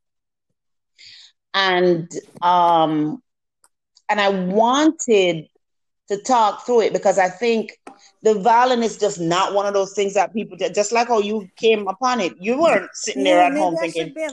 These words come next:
Speaker 2: violinist,
Speaker 1: "You know
Speaker 2: yeah.
Speaker 1: what I should play?"
Speaker 2: You know what would get me all the girls? I didn't even have that thought. You know what? I fumbled
Speaker 1: The
Speaker 2: the bag. I
Speaker 1: violin.
Speaker 2: fumbled the bag. I should have
Speaker 1: Shit.
Speaker 2: thought about that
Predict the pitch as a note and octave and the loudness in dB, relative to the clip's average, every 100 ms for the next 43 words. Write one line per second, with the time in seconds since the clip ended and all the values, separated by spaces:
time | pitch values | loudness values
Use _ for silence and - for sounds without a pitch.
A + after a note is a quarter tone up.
0 | A#3+ C4+ D4+ D4 C4 F#3 D4 F4+ G4+ G4 | -10 -10 -10 -10 -14 -12 -12 -4 0 4
1 | F#4 D4+ A#3+ A3 G3+ F3 F#3+ F3+ F3+ G#3+ | 4 4 2 -2 -12 -10 -2 -2 -2 -6
2 | _ _ _ _ _ _ - - - - | _ _ _ _ _ _ -20 -4 2 2
3 | F4 F#4+ F#4 B5+ D5 - D5 A5 A5 G#5+ | 2 -2 0 -2 -2 -2 -2 -2 -4 -12
4 | - - - A4 A#3 A#3 G#3 A#3 G#3+ - | -10 -8 -10 -12 -12 -12 -12 -14 -14 -16
5 | - - - B3 G4+ G#4+ F4+ D#4+ E4 D#4 | -18 -20 -20 -16 -14 -14 -14 -14 -12 -12
6 | - E4+ D#4+ - _ _ F4+ G4+ G4 G4 | -12 -10 -10 -12 _ _ -12 -8 -8 -8
7 | C5 - - _ F#4 _ A4+ G#4+ F#4+ G3+ | -12 -18 -20 _ -20 _ -14 -2 0 0
8 | D3+ F#3+ B3+ A#3+ A3 G#3+ A3 G#3+ E3 C#4 | 0 0 2 4 4 2 2 0 -4 -10
9 | B3+ B3+ B3+ A3+ G#3 - A#3+ - C#4 E3 | -16 -14 -14 -14 -14 -10 -8 -2 -2 -4
10 | A#3 A3 F#3+ F3+ | -10 -18 -18 -18